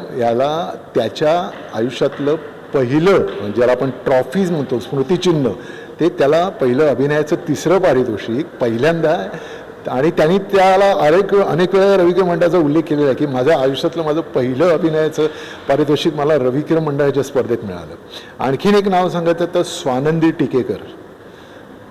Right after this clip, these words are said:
अ, गिरगावच्या एका शाळेमधून त्यांनी, आणि दोघी नावाची, अ, त्यांचं ते बालनाट्य होतं, त्याच्यामध्ये पण त्यांना अभिनयाचं,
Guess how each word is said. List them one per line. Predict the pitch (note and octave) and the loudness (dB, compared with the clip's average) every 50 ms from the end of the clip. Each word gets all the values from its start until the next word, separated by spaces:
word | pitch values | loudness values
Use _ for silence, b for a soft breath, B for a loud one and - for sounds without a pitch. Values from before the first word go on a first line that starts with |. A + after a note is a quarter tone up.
| - - | -16 -8
अ, | - A#2 A#2+ A#2 A#2 A2+ A2 | -2 0 2 2 4 2 2
गिरगावच्या | G#2+ A2+ G#2+ A2 A2 C#3+ C#3 C3 C#3 E3 F3 F3 F3+ F3+ | 0 -2 -6 -6 -2 -2 0 2 2 2 2 2 2 0
एका | E3+ F3 F3 D#3 | 2 2 0 0
शाळेमधून | - D3+ C#3 C#3+ D3+ C#3+ C#3+ C#3 D3 D3 D3 C#3+ | 2 2 2 2 2 0 0 0 0 -2 -2 -2
त्यांनी, | C#3 - - C3+ C3 C3+ C#3 C3+ C3+ B2+ A#2+ | -6 -4 -4 -2 -2 0 0 0 0 0 0
आणि | A#2 A2 A2 A2 A#2+ C3 | 0 -2 -2 -4 -4 -4
दोघी | C3 A2 C3 C#3+ D3 C3 D#3 G3+ | -2 0 0 0 2 2 2 2
नावाची, | G#3 F3 D#3+ D#3+ D#3 D3+ D#3 D#3+ D#3 D3+ D3 C#3 - - - | 2 4 4 4 2 2 2 2 2 2 0 -2 -4 -6 -2
अ, | B2 A#2 A#2 A#2 A2+ G#2+ G#2+ | 0 2 2 2 2 0 -2
त्यांचं | - A#2 G#2 A2 B2+ A#2+ | -2 -4 -4 -2 -4 0
ते | A#2 A#2+ | 0 0
बालनाट्य | A#2+ A2+ G#2 G#2 G#2+ A2 A2+ G#2 - A2+ | 0 0 0 0 -2 -2 -4 -4 -4 -4
होतं, | G2+ F#2+ A#2 | -2 -2 -4
त्याच्यामध्ये | A2+ - A#2 G#2+ G2+ G2 - C#3+ D3 D3 D3 D3+ E3 | -2 -2 -2 -2 -2 -2 -2 -2 -2 0 0 -2 -2
पण | E3 F#3 F3+ | -2 -2 -4
त्यांना | E3 D#3+ D3+ D#3+ D#3+ | -2 -2 -2 0 0
अभिनयाचं, | D3 C3 C#3 C#3+ C#3+ D3 D3 C#3+ C3+ - D3+ D3+ D3+ D3+ | -2 -2 -2 -2 -2 -2 -2 -2 -2 0 2 2 2 2